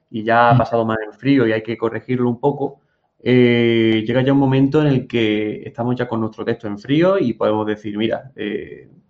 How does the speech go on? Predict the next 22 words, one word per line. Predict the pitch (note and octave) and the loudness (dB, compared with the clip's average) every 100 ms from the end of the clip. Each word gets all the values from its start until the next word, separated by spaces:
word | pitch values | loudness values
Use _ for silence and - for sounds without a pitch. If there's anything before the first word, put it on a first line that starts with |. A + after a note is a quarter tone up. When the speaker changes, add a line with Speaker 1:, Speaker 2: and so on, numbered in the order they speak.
| _ - | _ -14
Speaker 1:
así | - A#2 | -6 0
queda | A#2 A2+ | 2 4
más | G#2+ | 2
natural, | A2 A2 B2 D3+ E3+ F3 - - | -2 -2 2 4 4 4 2 -4
así | - - G#2 - | -8 -12 -14 0
cual", | C3 D3+ F3 - _ _ _ _ _ | 2 4 2 -4 _ _ _ _ _
y | B2 B2 B2 B2 A#2+ A#2+ A#2 | 2 6 6 6 4 0 -4
no | B2+ | -6
sé, | C3 - | -8 -8
es | B2 C3 | -6 -4
una, | D3+ D#3 D3+ D3 C#3+ C3+ - | -2 -2 0 0 0 -2 -4
el, | B2+ | -8
el, | B2 C3 - - _ _ _ _ _ | -6 -6 -8 -12 _ _ _ _ _
me | B2 B2 | -6 -2
gusta | C3+ D3+ D#3+ | -2 0 0
mucho | D#3 D#3 D3+ | -2 0 0
eso | D3+ E3+ | 0 0
porque | D#3 B2+ A#2+ - _ _ _ _ _ _ _ _ | 0 0 -2 -4 _ _ _ _ _ _ _ _
lo | A#2+ B2 | -2 0
he | |
sentido | C#3 D#3 D3 C3+ | 2 2 2 2
yo | A#2 | 0